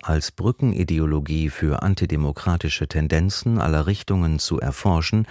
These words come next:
sei ein Vorstoß, der auch in der jüdischen Community sehr positiv aufgenommen werde. Die im Koalitionsvertrag angekündigte Senkung der Einkommensteuer ist nach den Worten des designierten Bundeskanzlers Merz nicht fest beschlossen.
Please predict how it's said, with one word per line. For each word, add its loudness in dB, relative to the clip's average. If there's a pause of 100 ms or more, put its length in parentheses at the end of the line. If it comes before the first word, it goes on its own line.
(240)
sei 2
ein 2
Vorstoß, 0
der 0
auch 0
in 0
der 2
jüdischen 0
Community 2
sehr 0
positiv -4
aufgenommen -2
werde. -2 (2250)
Die 2
im 6
Koalitionsvertrag 0
angekündigte 2
Senkung 2
der 2
Einkommensteuer 0
ist -6
nach 2
den 0
Worten 0
des 0
designierten 0
Bundeskanzlers -2
Merz 0
nicht -2
fest -2
beschlossen. -2